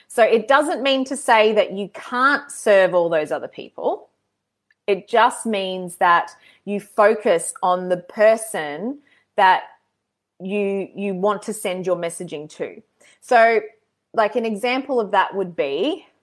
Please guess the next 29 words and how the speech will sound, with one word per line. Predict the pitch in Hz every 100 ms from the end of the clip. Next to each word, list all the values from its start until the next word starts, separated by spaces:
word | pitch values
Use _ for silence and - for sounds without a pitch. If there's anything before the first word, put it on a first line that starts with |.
| -
that | 196 185 160 - _ _ _ _ _ -
I | 214 226 233 240
can | 240 202
teach | 247 202 - -
basic | 175 180 208 -
Facebook | 180 165 - 151
ads. | 98 370 494
I | 190
can | 185 185
teach | 175 -
Facebook | 165 156 165 185
ads, | 214 202
not, | 247 -
like, | 196 - - _ _ _ -
super | - - 214 190
complex | 190 170 156 - -
funnels, | 143 196 381 233
but | 170
I | 170
can | 190
definitely | 180 170 180 160
teach | - - -
the |
basics. | 165 110 - 302 392 - - _ - -
I | 226
don't | 262 -
focus | 214 214 202
on | 180 175
that | 170